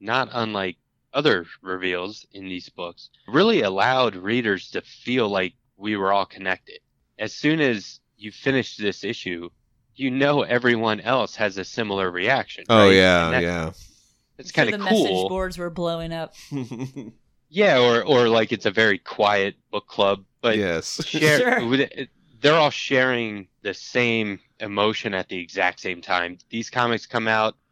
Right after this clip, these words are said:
Speaker 1: when your comic shop opens on Wednesday, probably, like, around ten A M, something like that. And then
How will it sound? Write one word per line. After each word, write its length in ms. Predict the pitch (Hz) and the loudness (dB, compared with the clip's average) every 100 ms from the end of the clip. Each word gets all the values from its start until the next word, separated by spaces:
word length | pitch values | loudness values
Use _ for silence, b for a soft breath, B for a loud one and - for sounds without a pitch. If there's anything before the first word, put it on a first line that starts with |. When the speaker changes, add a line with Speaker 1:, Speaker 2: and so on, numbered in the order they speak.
| _ _ _ _ _ _ - | _ _ _ _ _ _ -12
Speaker 1:
when 140 | 104 | -6
your 120 | 98 | -4
comic 340 | 90 113 107 104 | -4 -2 -2 -4
shop 300 | 113 101 107 | -4 -4 -4
opens 400 | 104 107 104 95 | -4 -6 -8 -6
on 160 | 87 | -6
Wednesday, 480 | 92 104 107 107 104 | -4 -4 -4 -4 -4
probably, 340 | - 98 92 95 | -2 -4 -2 -4
like, 220 | 92 92 | -6 -8
around 200 | 87 82 | -16 -14
ten 200 | - 107 | -8 -4
A 140 | 101 101 | -2 0
M, 220 | 104 104 | -2 -4
something 300 | - 110 107 | -8 -6 -2
like 200 | 104 104 | -2 -2
that. 300 | 110 110 107 _ b b b b - | 0 0 -2 _ b b b b -8
And 160 | 110 | 0
then 340 | 117 113 110 | 2 2 0